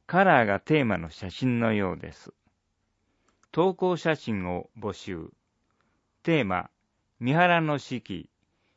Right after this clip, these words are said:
三原再発見、三原の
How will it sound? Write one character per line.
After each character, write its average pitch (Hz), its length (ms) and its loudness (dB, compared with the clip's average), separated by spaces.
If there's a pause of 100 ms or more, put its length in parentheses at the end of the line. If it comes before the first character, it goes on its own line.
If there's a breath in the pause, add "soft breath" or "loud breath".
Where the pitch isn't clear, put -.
(120)
三 123 120 -2
原 165 260 4
再 143 300 -2
発 123 300 -4
見、 90 260 -12 (640)
三 123 140 0
原 160 260 2
の 143 240 -4